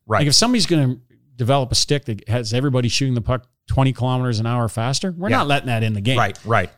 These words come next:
Speaker 2: Because of safety.
Speaker 1: Right.
Speaker 2: I oversee that too. So I, I have to clear all new equipment.
Speaker 1: Well, you, you had a pretty big hand in the, uh, in the skate guards as well, right?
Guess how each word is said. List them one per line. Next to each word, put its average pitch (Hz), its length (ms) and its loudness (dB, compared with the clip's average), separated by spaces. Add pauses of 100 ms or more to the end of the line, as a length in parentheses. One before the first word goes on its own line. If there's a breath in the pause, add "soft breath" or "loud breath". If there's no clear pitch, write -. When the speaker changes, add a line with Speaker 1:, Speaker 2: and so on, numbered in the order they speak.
Speaker 2:
Because 156 260 0
of 123 80 0
safety. 131 540 -2 (180)
Speaker 1:
Right. 113 160 2
Speaker 2:
I 151 160 2
oversee 127 540 2
that 123 280 -2
too. 123 180 0
So 117 160 -2
I, 135 260 0
I 127 120 -2
have 143 220 0
to 117 160 -2
clear 123 400 -2
all 131 280 0
new 120 220 0
equipment. 104 400 -8
Speaker 1:
Well, 131 100 2
you, 196 200 2
you 165 180 2
had 226 80 0
a 160 40 -2
pretty 139 200 0
big 120 220 0
hand 113 420 0
in 104 280 0
the, 104 280 0
uh, 95 240 -2
in 107 80 -4
the 98 60 -4
skate 156 320 2
guards 101 260 0
as 98 100 -4
well, 101 300 0
right? 92 300 -4